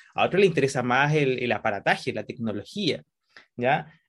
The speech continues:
Eh, entonces, igual las expectativas de los usuarios van variando, entonces, dependiendo de las expectativas, puede que un factor sea más importante que el otro.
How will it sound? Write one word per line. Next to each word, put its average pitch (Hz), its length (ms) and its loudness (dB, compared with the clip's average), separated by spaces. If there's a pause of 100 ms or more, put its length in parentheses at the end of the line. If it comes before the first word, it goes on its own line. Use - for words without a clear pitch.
(160)
Eh, 120 320 2
entonces, 156 340 -4
igual 165 400 -2
las 147 140 -2
expectativas 151 680 -2
de 165 80 -2
los 147 140 -6
usuarios 160 320 -6
van 156 180 0
variando, 131 480 2
entonces, 127 340 -10
dependiendo 127 540 -6
de 135 100 0
las 123 200 0
expectativas, 139 640 -2
puede 165 260 0
que 160 80 -10
un 151 160 -4
factor 151 320 -6
sea 147 240 -4
más 139 220 -4
importante 131 580 -8
que 151 80 -6
el 196 80 0
otro. - 280 -4